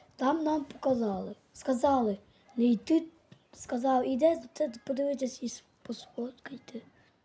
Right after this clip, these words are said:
в воду". А самі сказали, сказали собі, нам сказали,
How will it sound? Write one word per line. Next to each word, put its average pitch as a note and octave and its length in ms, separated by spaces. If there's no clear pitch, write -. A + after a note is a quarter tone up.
в G#3 60
воду". G3 580
А - 80
самі B3 260
сказали, C#4+ 600
сказали G#4 1000
собі, E4+ 880
нам E4+ 340
сказали, D4 680